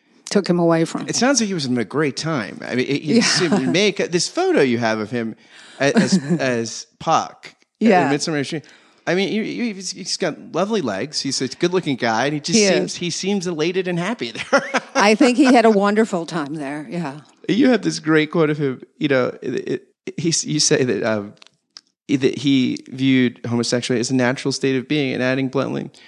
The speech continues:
Speaker 2: "You're either sexual or you're not." And he was clearly on the sexual side of the line. <laughs>
Speaker 1: He was definitely on the sexual side of it. And very interested in it, and very interested in expressing it in different ways, including his clothing and his in-,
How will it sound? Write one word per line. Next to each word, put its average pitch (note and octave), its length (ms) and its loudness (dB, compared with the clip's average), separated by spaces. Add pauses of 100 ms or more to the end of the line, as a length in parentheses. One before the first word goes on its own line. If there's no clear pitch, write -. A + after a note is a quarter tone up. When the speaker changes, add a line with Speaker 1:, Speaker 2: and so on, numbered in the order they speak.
(280)
Speaker 2:
"You're D#3+ 180 2
either F3 200 2
sexual F#3+ 640 -2
or E3+ 120 2
you're F3+ 160 4
not." B3 360 -4
And D3 120 2
he E3+ 100 2
was E3+ 140 -4
clearly F#3 380 2
on E3 80 2
the D3 60 -2
sexual F3+ 420 -2
side G3 220 -6
of G3 40 -12
the D3+ 100 -2
line. F#3 300 -4 (120)
<laughs> - 100 -10
Speaker 1:
He G3+ 100 0
was G#3 240 2
definitely E3+ 680 -2
on - 120 -2
the A#3+ 60 4
sexual - 460 -2
side - 220 -14
of - 80 -14
it. - 340 -10 (320)
And A3+ 200 4
very A#3+ 400 6
interested F#3 640 2
in F3+ 140 2
it, G3 180 4
and F#3+ 120 2
very G3 280 6
interested F#3 520 -2
in E3+ 40 -4
expressing D#3+ 680 -2
it E3+ 100 2
in D#3 120 2
different D3+ 320 -2
ways, D3 340 0
including F3+ 520 2
his E3 200 0
clothing D#3+ 520 0
and D#3 100 0
his D3+ 180 -2
in-, D3+ 200 0